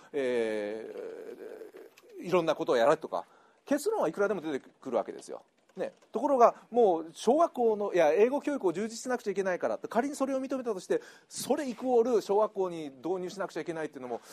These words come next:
それも短絡というものじゃないでしょうかと。ね、後になって思えばというふうな言い方になりますけれども、えー、なっています。ですから、まあ、我々はある意味できちんとちゃんと議論してるんだろうかと。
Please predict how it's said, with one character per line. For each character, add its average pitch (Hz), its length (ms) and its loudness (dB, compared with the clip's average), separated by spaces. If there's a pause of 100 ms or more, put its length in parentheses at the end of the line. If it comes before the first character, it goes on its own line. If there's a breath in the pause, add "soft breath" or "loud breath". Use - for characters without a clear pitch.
(200 loud breath)
そ - 180 -12
れ 247 80 -8
も 262 520 -6 (120)
短 165 220 -12
絡 160 180 -10
と 156 100 -8
い 135 100 -6
う 135 60 -10
も 127 100 -10
の 123 80 -10
じ 151 80 -4
ゃ 131 40 -6
な 117 120 -4
い 117 60 -8
で 101 100 -12
し - 80 -18
ょ 101 80 -8
う 87 40 -10
か 120 140 -6
と。 - 180 -12 (280)
ね、 175 140 -18 (200)
後 160 220 -6
に 143 60 -8
な 131 100 -4
っ - 40 -10
て 180 280 -4 (160 loud breath)
思 156 220 -2
え 135 60 0
ば 208 120 0
と - 120 -8
い 202 40 -4
う - 20 -4
ふ 165 40 -10
う - 20 -10
な 165 80 -4
言 147 100 -2
い - 20 -4
方 143 180 -6
に 139 60 -6
な 135 100 -4
り 135 100 -6
ま 135 120 -4
す - 100 -14
け 143 60 -4
れ 135 60 -4
ど 196 120 -4
も、 180 280 0 (300 soft breath)
え 120 280 -4
ー、 - 20 -6
な 101 80 -8
っ - 40 -14
て - 100 -20
い - 20 -20
ま - 100 -20
す。 - 400 -20
で 190 140 -2
す 196 100 -14
か 175 120 0
ら、 175 240 8 (280 loud breath)
ま 220 100 6
あ、 156 40 8
我 180 180 8
々 277 140 6 (140)
は 262 240 2
あ 247 60 6
る 294 60 -2
意 - 40 -6
味 220 60 -4
で 165 60 0 (220)
き - 100 -16
ち 302 120 -10
ん 349 100 -10
と 160 100 -6
ち - 80 -12
ゃ 254 60 -2
ん 269 60 -10
と - 80 -6
議 185 140 -10
論 339 140 -4
し - 80 -14
て 190 100 -10
る 339 140 -4
ん 247 40 -8
だ 143 80 0
ろ 120 100 2
う 107 40 -6
か 98 120 -4
と。 - 100 -10